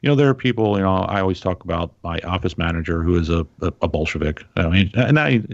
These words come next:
actually, that's really too nice. She's just crazier than that. <laughs> There's no hope. You know, I mean, i-, if, if the revolution happens tomorrow, she ain't gonna make it. And, uh, it's just, <laughs> that's just the way it is. And,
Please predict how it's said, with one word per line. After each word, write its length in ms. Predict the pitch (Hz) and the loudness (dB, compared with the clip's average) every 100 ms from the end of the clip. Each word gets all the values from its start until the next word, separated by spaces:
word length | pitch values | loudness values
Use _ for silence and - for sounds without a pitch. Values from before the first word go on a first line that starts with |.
| 117 | -4
actually, 320 | 151 - 98 | -4 -2 -2
that's 280 | 92 98 - | -2 -4 -6
really 220 | 87 85 | -8 -8
too 140 | - 82 | -8 -8
nice. 360 | 76 78 - - | -8 -8 -10 -8
She's 260 | 120 110 | -6 -6
just 280 | - 92 - | -6 -6 -6
crazier 380 | - 80 76 80 | -4 -2 -2 -4
than 120 | 80 | -4
that. 200 | 80 85 - - - | -4 -6 -12 -14 -8
<laughs> 760 | 95 - - _ _ _ _ - | -10 -10 -20 _ _ _ _ 0
There's 140 | 214 | 2
no 80 | 78 | 0
hope. 300 | - - - - _ | 0 -10 -12 -16 _
You 80 | 156 | 0
know, 240 | 147 139 127 | 2 0 0
I 40 | 139 135 | 2 4
mean, 160 | 131 | 4
i-, 220 | 131 - 120 - | 2 0 -6 -2
if, 220 | 131 131 - | -2 -2 -2
if 120 | 127 | 0
the 80 | 120 | 0
revolution 460 | 147 135 135 117 | 0 0 -2 -2
happens 300 | 117 120 117 | -4 -4 -6
tomorrow, 440 | - 104 104 101 98 | -6 -4 -2 -4 -6
she 140 | - | -8
ain't 100 | 95 | -8
gonna 180 | 87 82 | -6 -8
make 140 | - - | -10 -14
it. 80 | - _ _ _ _ _ - | -18 _ _ _ _ _ -2
And, 340 | 110 98 92 - | 2 2 0 -6
uh, 300 | 104 101 120 | -10 -4 -2
it's 100 | 113 | 0
just, 280 | 135 - - - - | -2 -4 -14 -16 -8
<laughs> 220 | 104 - | -8 -4
that's 140 | 120 - | -2 0
just 140 | 139 | 2
the 60 | 123 | 2
way 100 | 113 | 0
it 80 | 95 | -2
is. 260 | 73 - | -6 -10
And, 280 | 110 104 95 | -4 -2 -2